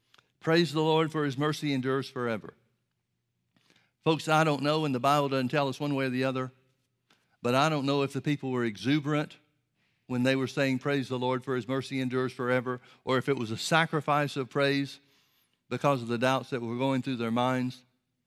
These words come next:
And I think it's interesting that the Bible doesn't tell us one way or the other, because it's not necessary for you to feel a certain way for it to work.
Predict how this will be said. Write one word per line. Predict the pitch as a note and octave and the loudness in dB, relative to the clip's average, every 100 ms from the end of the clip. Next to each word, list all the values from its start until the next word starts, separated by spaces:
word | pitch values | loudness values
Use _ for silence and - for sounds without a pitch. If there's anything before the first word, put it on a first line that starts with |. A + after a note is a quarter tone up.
| _ _ _ _ _ _ _ _ _ _ _ _ _ _ _ _ _ _ _ _ _ _ _ - | _ _ _ _ _ _ _ _ _ _ _ _ _ _ _ _ _ _ _ _ _ _ _ -4
And | B2 | 2
I | C3 | 2
think | D#3 D#3 | 2 0
it's | C3 D3+ | -2 -2
interesting | D3+ - C#3 C3+ | -4 -2 -2 0
that | A#2 | -2
the | B2 | 0
Bible | C3+ C#3+ C3+ | 2 2 0
doesn't | C3 B2+ A#2+ | 0 -2 -2
tell | D3 D3 | 0 0
us | B2+ | -2
one | C3 C3 | -4 -4
way | B2 B2 | -2 -2
or | |
the | A#2 B2+ | -2 -2
other, | D3 A#2+ A#2+ _ _ _ _ _ _ _ _ _ _ _ _ _ _ _ _ | -2 -2 -8 _ _ _ _ _ _ _ _ _ _ _ _ _ _ _ _
because | G#2+ A2+ C3+ A#2+ | -10 -2 -2 -2
it's | A#2 B2+ | -4 -2
not | B2+ B2 | -2 0
necessary | C#3+ D3 B2 - B2 A#2 | -2 -2 -6 -4 -2 -2
for | A2+ A#2+ | -4 -4
you | A2+ | -4
to | G#2+ | -4
feel | C#3 D#3 C3+ | -4 -4 -6
a | A2 | -6
certain | B2+ G#2+ G#2 | -8 -6 -6
way | G#2+ | -6
for | A#2 A2 G#2+ | -6 -4 -6
it | G#2 | -6
to | G#2 | -10
work. | B2 C3+ | -10 -12